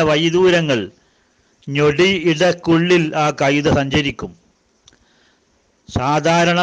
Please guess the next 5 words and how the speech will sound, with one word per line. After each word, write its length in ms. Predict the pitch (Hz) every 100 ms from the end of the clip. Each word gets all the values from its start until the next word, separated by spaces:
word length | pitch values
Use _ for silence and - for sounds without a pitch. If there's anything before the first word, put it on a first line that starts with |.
| 170
മൃഗങ്ങൾ 420 | 147 165 170 175 160
മാസങ്ങളെടുത്ത് 800 | 147 220 196 175 175 175 165 165 170 165
സഞ്ചരിക്കുന്ന 640 | 156 170 170 170 170 160 147
അത്രയും 440 | 131 175 175 170 160
ദൂരം 320 | 151 170 180